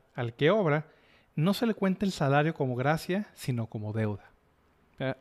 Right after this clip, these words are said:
un camino es tú haciendo méritos, obrando, cumpliendo la ley, haciendo, o, eh, con tu, o sea, de tu propia carne, de tu propia, este, mérito y esfuerzo humano,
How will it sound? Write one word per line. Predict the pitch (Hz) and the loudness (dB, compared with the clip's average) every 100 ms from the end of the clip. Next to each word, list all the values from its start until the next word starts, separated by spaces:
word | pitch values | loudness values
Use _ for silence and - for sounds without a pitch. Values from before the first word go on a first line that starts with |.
| - | -4
un | 220 | -2
camino | 254 247 269 254 | 2 4 6 6
es | 233 - - - - - _ _ | 6 4 -6 -20 -20 -20 _ _
tú | 196 214 214 - | 6 6 4 -2
haciendo | - 147 - 175 175 185 | 0 0 4 2 2 0
méritos, | - 143 160 185 - 190 - _ - | -4 0 2 2 2 0 0 _ 0
obrando, | 131 127 135 147 170 185 - _ _ | 2 2 2 2 2 -2 -4 _ _
cumpliendo | - 135 131 156 151 185 185 | -4 -4 0 2 4 4 4
la | 165 131 | 6 6
ley, | 143 156 175 - - | 6 4 0 -10 -6
haciendo, | 135 127 - 170 202 190 180 - | -2 -2 0 -2 0 4 4 4
o, | 139 135 | -2 -4
eh, | 135 | -2
con | 143 123 | 0 0
tu, | - | 0
o | 143 | -2
sea, | 143 | 0
de | 127 127 | 0 0
tu | 131 | 0
propia | 147 175 160 | 0 0 2
carne, | 147 156 156 | 2 2 0
de | |
tu | 139 123 | 0 0
propia, | 131 151 147 139 | 0 2 6 4
este, | 123 117 - 120 110 110 - - - | 4 -4 -4 -2 0 -2 -6 -20 -8
mérito | 131 147 165 - | 2 4 6 6
y | 131 | 4
esfuerzo | - 139 - | 6 2 2
humano, | 135 131 127 135 | 0 2 2 0